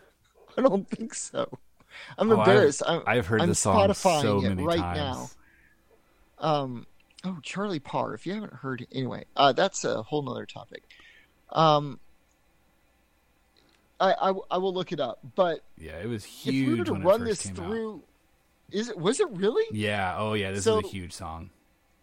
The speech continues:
Speaker 1: uh, th-, then I must have heard it. I mean,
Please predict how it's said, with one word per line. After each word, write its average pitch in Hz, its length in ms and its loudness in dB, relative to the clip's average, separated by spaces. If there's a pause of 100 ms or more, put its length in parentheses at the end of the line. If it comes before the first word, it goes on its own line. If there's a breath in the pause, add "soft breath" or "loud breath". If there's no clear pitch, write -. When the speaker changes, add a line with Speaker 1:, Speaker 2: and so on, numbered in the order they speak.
(1400)
Speaker 1:
uh, 160 120 -2 (520)
th-, 196 180 -4
then 262 200 4
I 262 80 4
must 208 280 0
have 160 120 -8
heard 135 220 -10
it. - 180 -16
I 156 100 -6
mean, 170 280 -10